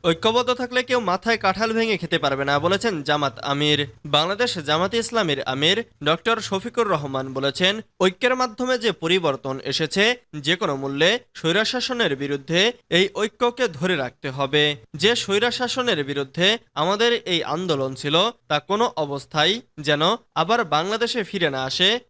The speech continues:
তার ব্যাপারে আমাদের সবাইকে সোচ্চার থাকতে হবে। আমরা যদি ঐক্যবদ্ধ থাকি, কেউ আমাদের মাথায় কাঁঠাল ভেঙে খেতে পারবে না।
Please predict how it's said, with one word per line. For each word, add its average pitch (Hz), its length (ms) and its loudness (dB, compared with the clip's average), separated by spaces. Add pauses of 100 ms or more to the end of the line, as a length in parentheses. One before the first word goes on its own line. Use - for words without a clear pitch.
তার 143 180 2
ব্যাপারে 151 480 2 (160)
আমাদের 214 420 0
সবাইকে 233 640 0 (160)
সোচ্চার 143 500 -6
থাকতে 139 340 -12
হবে। 147 460 0 (160)
আমরা 170 280 2
যদি 151 360 -2
ঐক্যবদ্ধ 139 540 -2
থাকি, 180 440 0 (160)
কেউ 190 160 4
আমাদের 233 420 2
মাথায় 208 520 0 (180)
কাঁঠাল 196 360 0
ভেঙে 220 300 -4
খেতে 170 240 -4
পারবে 135 340 -6
না। - 0 -